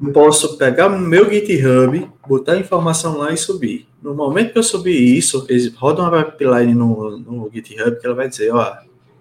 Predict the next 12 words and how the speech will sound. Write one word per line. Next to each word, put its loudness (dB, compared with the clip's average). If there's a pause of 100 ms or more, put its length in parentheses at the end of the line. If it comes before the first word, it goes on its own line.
(360)
você -4
está, -2 (1080)
está, 0 (400)
você -4
tá 0
de, -10 (200)
colocando -2
uma -2
secret -6
sua -2 (880)
de -6
forma 2